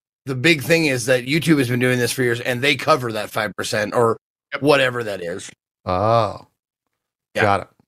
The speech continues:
Speaker 3: Okay.
Speaker 2: Yep.
Speaker 3: Um,
Speaker 1: So, yeah, it remains,
Speaker 2: And the thing is
Speaker 1: uh, like, the, as far as, like, i-, supporting a streamer goes,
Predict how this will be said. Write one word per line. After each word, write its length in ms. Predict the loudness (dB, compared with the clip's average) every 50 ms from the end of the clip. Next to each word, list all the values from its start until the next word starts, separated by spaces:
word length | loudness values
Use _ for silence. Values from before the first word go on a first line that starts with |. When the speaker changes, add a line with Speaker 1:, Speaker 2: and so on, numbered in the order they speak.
| _ _
Speaker 3:
Okay. 240 | -6 -4 -4 -4 -4 -6 -10 _ _ _ _ _ _ _ -12 -12
Speaker 2:
Yep. 120 | -12 -12 -12 _ _ _ _ _ _ _ _ _ _ _
Speaker 3:
Um, 120 | 0 2 4
Speaker 1:
So, 340 | 6 6 6 6 4 0 -2
yeah, 320 | 0 0 2 2 0 -2 -6 _ _ _ _ _ _
it 140 | -4 -4 -2
remains, 340 | 0 -2 0 0 -2 0 0
Speaker 2:
And 80 | 0 0
the 40 | 4
thing 180 | 4 4 6
is 140 | 4 2 2
Speaker 1:
uh, 260 | 2 -4 -4 -8 -8 -4 0
like, 160 | 0 0 0 -4 -12 -18 _ -20 _
the, 380 | 2 4 4 4 4 2 -4 -10 _ _ _ _
as 140 | -6 -4 -2
far 220 | 2 4 4 6 4
as, 140 | 4 2
like, 260 | 2 0 0 0 -4 -10 -10
i-, 320 | -8 -8 -8 -10 -10 -10
supporting 500 | -4 -4 -4 0 4 4 4 4 4 0
a 60 | -2
streamer 380 | -4 -4 -4 -4 -2 0 0 2
goes, 440 | 6 6 6 6 4 0 -2 -8